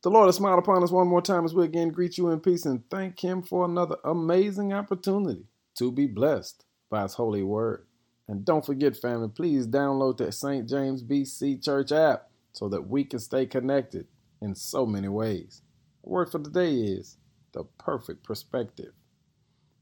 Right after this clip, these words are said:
After winter comes summer, after night comes day, and after every storm, the sun will shine. In Paul's writings in Philippians chapter two, he says in verse thirteen, "For God is working in you,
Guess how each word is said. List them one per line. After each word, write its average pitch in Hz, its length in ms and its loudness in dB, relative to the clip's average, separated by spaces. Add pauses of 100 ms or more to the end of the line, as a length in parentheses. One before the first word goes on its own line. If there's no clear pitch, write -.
(260)
After 175 300 2
winter 147 260 0
comes 113 340 -6
summer, - 440 -6 (420)
after 113 260 -8
night 113 360 -6
comes 98 340 -8
day, 104 320 -6 (380)
and 92 80 -14
after 101 220 -10
every 120 280 -2
storm, 139 560 -4 (380)
the - 80 -16
sun - 480 -4 (440)
will 107 200 -2
shine. 104 460 -8 (920)
In 127 160 -2
Paul's 190 460 2
writings 131 420 2
in 110 120 -2
Philippians 117 600 -4
chapter 113 340 -4
two, 107 360 -6 (200)
he 127 120 -6
says 190 320 -4
in 131 180 -2
verse 135 240 0
thirteen, 120 600 -4 (520)
"For 98 120 -12
God 135 440 4
is 160 160 -4
working 123 440 -2
in 117 200 -2
you, 82 180 -8